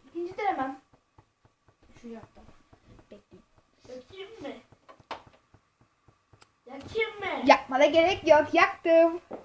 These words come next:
Speaker 1: Allah'ım. Şimdi ben hemen arkadaşlar hemen hazırlıyorum. Çok çabuk. Ee, oluyor.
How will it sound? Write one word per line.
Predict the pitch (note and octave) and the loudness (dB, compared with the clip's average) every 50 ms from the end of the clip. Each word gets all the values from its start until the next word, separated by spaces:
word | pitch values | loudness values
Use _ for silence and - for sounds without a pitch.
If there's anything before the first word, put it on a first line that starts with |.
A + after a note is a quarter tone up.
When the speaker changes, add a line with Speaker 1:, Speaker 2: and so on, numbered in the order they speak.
| - _ _ _ _ _ _ _ _ _ _ _ _ _ _ _ _ _ _ _ - - - - C4 - | -20 _ _ _ _ _ _ _ _ _ _ _ _ _ _ _ _ _ _ _ 0 0 0 0 2 2
Speaker 1:
Allah'ım. | D4+ F#4 G4+ G#4+ A4 A4+ G#4+ G#4+ - - _ _ | 4 6 8 8 8 8 6 2 -6 -18 _ _
Şimdi | - - E4+ G4 G#4+ G#4 | -14 -10 -8 -6 -2 2
ben | G#4+ G#4+ A4 G#4+ | 4 4 4 4
hemen | - - G#4 G4+ G4+ G#4 G4+ | 0 -4 -8 -8 -6 -4 -4
arkadaşlar | - E4 D#4 - E4 D#4 D4 - G4 G#4 G4+ - - - _ _ _ _ _ | -4 -4 -4 -4 -6 -6 -4 -4 -6 -6 -6 -8 -14 -20 _ _ _ _ _
hemen | - F#4+ F#4+ | -10 -8 -8
hazırlıyorum. | F4 D#4+ C#4+ C4 C#4 C#4 C4+ C#4 C4 B3 B3 B3+ C#4 D4+ F4+ - - - - - - _ - - - - - - - - - _ _ - - | -8 -8 -10 -12 -12 -12 -6 -2 -2 -2 -2 -2 -6 -8 -2 0 0 0 0 -4 -12 _ -10 -6 -4 -2 -2 -4 -4 -8 -16 _ _ -6 -2
Çok | - E4 - - - - - - | -2 -2 -2 -4 -6 -8 -8 -12
çabuk. | - - - - - - - - _ - - - - - - - _ _ _ _ _ - - - - - - | -16 -16 -16 -16 -18 -20 -20 -20 _ -20 -20 -14 -12 -12 -12 -12 _ _ _ _ _ -20 -20 -20 -20 -20 -12
Ee, | B4 B4+ B4+ - - - - - - - - - - - - - - - - - | -8 0 4 6 6 6 6 4 0 0 2 4 6 4 4 4 0 -2 -2 -4
oluyor. | A#3+ A#3+ A3+ A#3 A#3 B3 C#4+ | -8 -4 -2 -2 -2 -2 -4